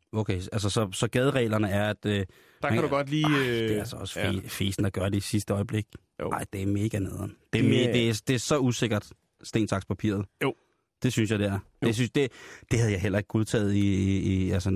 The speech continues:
Speaker 1: nu er det mange år siden, jeg har levet et så vildt liv, så jeg blev nødt til at street hustle med sten, saks, papir på gaden. Men jeg kan da huske, da man gjorde det. Dengang
Speaker 2: Mm.
Speaker 1: der ikke var farvefjernsyn og, øh, lyd på,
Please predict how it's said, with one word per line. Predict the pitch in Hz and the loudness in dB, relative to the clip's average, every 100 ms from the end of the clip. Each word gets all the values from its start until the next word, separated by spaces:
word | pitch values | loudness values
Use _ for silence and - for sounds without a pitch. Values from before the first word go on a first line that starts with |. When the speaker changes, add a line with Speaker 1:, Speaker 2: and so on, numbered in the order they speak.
| 95 | 0
Speaker 1:
nu | 101 | 0
er | 107 | 0
det | 104 | 2
mange | 98 110 | 2 0
år | |
siden, | 104 110 104 | 0 0 2
jeg | |
har | 101 | 2
levet | 98 107 | 2 2
et | 101 | 0
så | 107 | 0
vildt | 107 101 | 0 0
liv, | 107 | 0
så | 104 | 0
jeg | 101 | -2
blev | 101 | 0
nødt | 101 | 0
til | - | 0
at | 107 104 101 | 0 0 -2
street | - 110 | -2 0
hustle | 117 101 - | 0 0 0
med | 101 | -2
sten, | 92 110 | 0 -2
saks, | 113 98 | -2 -2
papir | 101 110 | -2 -2
på | 107 | -2
gaden. | 107 104 123 - - - - - _ _ | 0 2 0 -4 -10 -12 -16 -20 _ _
Men | - 110 | -2 0
jeg | 101 | 0
kan | 101 | 0
da | 101 | 2
huske, | 127 156 165 | 2 0 0
da | 151 | 0
man | 110 | 0
gjorde | 107 107 113 | 0 0 0
det. | 120 - - _ _ _ - | -4 -8 -20 _ _ _ -2
Dengang | 143 120 | 2 2
Speaker 2:
Mm. | 107 | 0
Speaker 1:
der | |
ikke | 110 | 0
var | 120 | 0
farvefjernsyn | - 101 113 - 104 101 104 | 0 -2 0 0 0 0 2
og, | 101 101 | 2 2
øh, | 98 | 2
lyd | 101 107 | 2 0
på, | 127 | -2